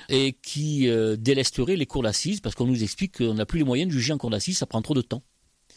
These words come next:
Alors qu'en cour d'assises, il y a le droit de l'accusé, il y a le droit des victimes,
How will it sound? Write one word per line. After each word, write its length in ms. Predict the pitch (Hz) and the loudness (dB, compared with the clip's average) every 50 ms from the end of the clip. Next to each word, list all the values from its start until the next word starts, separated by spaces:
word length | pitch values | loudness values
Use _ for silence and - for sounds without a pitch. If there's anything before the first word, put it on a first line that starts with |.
| - - - - - - - - | -20 -20 -20 -20 -20 -20 -12 -10
Alors 140 | 120 104 - | -8 -8 -6
qu'en 80 | 104 | -6
cour 140 | - - 113 | -4 -2 -2
d'assises, 460 | 104 98 - - - 160 175 151 123 104 | -2 0 0 -2 -2 -2 -2 -2 -2 -2
il 60 | 101 | -2
y 80 | 101 104 | -2 -2
a 40 | 101 | -2
le 100 | 101 101 | -2 -2
droit 220 | 110 110 123 127 | -2 0 0 -2
de 540 | 117 113 117 117 123 131 - _ - - 110 | -2 -4 -10 -14 -14 -16 -18 _ -4 -2 0
l'accusé, 540 | 107 107 - - 123 107 107 113 180 226 - - - - - - _ | 0 0 -2 -4 -4 -2 0 0 0 -2 -6 -12 -20 -20 -20 -16 _
il 40 | 98 | -10
y 20 | |
a 40 | 101 | -6
le 60 | 104 | -4
droit 220 | 98 98 113 139 147 | -2 0 0 0 0
des 120 | 131 127 | 0 0
victimes, 560 | 113 123 117 - - - - 107 160 175 202 | 0 -2 -4 -4 -4 -4 -4 -4 -4 -6 -6